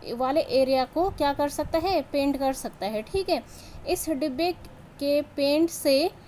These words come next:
हमने क्या करना है, बाईस पॉइंट पाँच सेंटीमीटर, दस सेंटीमीटर और सेवन पॉइंट फ़ाइव सेंटीमीटर विमाओं वाली कितनी ईंटें paint की जा सकती हैं। इससे हमें क्या करना है, अ,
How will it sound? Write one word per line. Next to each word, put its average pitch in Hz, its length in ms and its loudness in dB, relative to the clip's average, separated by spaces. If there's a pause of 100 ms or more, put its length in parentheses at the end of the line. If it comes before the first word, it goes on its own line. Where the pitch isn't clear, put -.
(320)
हमने 269 240 -2
क्या 294 180 2
करना 294 300 0
है, 302 280 2 (500)
बाईस 262 840 -2 (100)
पॉइंट 269 340 -2
पाँच 254 260 -2
सेंटीमीटर, 285 840 0 (720)
दस 240 240 -2
सेंटीमीटर 302 760 2
और 302 460 -2
सेवन 269 380 -2
पॉइंट 277 340 -2
फ़ाइव 277 320 0
सेंटीमीटर 262 840 -4 (320)
विमाओं 269 520 2
वाली 277 460 0 (100)
कितनी 311 340 0 (260)
ईंटें 262 460 -2
paint 254 400 -4
की 349 340 -2
जा 240 220 2
सकती 220 320 -6
हैं। 220 200 -8
इससे 262 280 -2
हमें 285 280 0
क्या 294 200 0
करना 285 280 -2
है, 330 160 4 (920)
अ, 226 200 0